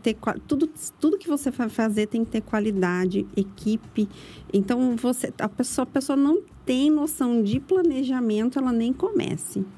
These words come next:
tá? E o investimento, que não é um investimento de baixo custo, é um investi-, investimento de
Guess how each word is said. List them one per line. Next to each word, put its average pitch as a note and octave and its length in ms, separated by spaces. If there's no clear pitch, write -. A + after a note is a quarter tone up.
tá? F#3+ 180
E G#4 160
o F#4+ 40
investimento, D4+ 800
que - 80
não A#3 180
é A3 80
um G#3+ 40
investimento B3 520
de A3 320
baixo G#3 720
custo, A#3+ 340
é G#3+ 60
um - 20
investi-, G#3 340
investimento A3+ 800
de G#3 200